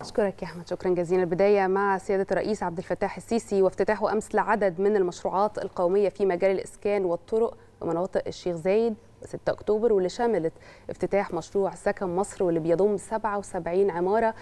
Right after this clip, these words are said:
بإجمالي أربعة آلاف ومتين وستة وتلاتين وحدة بمدينة أكتوبر الجديدة،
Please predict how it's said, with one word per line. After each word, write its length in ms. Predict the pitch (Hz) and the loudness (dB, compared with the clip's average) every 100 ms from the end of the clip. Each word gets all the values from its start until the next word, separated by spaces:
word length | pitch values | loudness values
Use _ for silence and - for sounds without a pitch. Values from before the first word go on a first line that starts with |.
| - - 156 | -20 -4 0
بإجمالي 500 | 175 190 208 208 - | 4 6 6 4 2
أربعة 320 | 180 165 160 | 0 -4 -2
آلاف 320 | 175 185 208 180 | 2 2 2 -2
ومتين 360 | 170 196 214 | -2 0 2
وستة 400 | 196 175 220 196 | 2 2 -2 -2
وتلاتين 460 | 180 165 165 202 202 | -2 -2 -4 0 2
وحدة 380 | 180 214 - 196 | 2 0 0 0
بمدينة 440 | 180 160 190 185 | 2 2 4 2
أكتوبر 460 | - - 185 170 175 - | -2 -6 -4 -2 -2 -2
الجديدة، 560 | 170 160 190 247 254 | -2 0 2 4 2